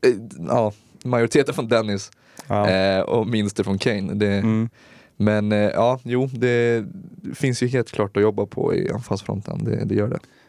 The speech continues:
Speaker 2: Mm. Men om vi går lite på den här listan av, eh, de anfallarna som gjorde mål den här omgången. Eh,
Speaker 1: Mm.
Speaker 2: ska vi se om det finns några som man kanske, eller har du några du tycker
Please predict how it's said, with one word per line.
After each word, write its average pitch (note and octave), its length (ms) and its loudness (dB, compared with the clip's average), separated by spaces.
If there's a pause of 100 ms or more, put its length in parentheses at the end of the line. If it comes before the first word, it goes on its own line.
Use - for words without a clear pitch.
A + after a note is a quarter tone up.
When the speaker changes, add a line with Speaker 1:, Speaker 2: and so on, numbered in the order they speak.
(200)
Speaker 2:
Mm. A2+ 260 0 (340)
Men B2+ 120 2
om C#3 80 0
vi C#3+ 80 -2
går C#3+ 200 4
lite E3+ 200 2
på C3+ 100 -2
den B2+ 100 0
här A#2 100 2
listan G#2 480 -2
av, G2+ 440 -2
eh, G2 200 -2
de A2 200 -2
anfallarna G2+ 340 -2
som A2+ 140 -2
gjorde A2+ 160 2
mål C3 140 0
den A2+ 80 -4
här G#2+ 180 0
omgången. G#2+ 460 -2 (440)
Eh, G#2 60 2
Speaker 1:
Mm. G#2 880 2 (160)
Speaker 2:
ska - 160 -4
vi A#2+ 100 2
se A2+ 200 2
om G#2 160 0
det G#2+ 60 0
finns G#2 260 -4
några G2 280 -2
som G2 140 -8
man F#2+ 140 -4
kanske, F#2 380 -6 (200)
eller A#2+ 180 2
har B2+ 140 2
du B2 100 -2
några A#2 260 0
du A2+ 180 -2
tycker G#2+ 500 -2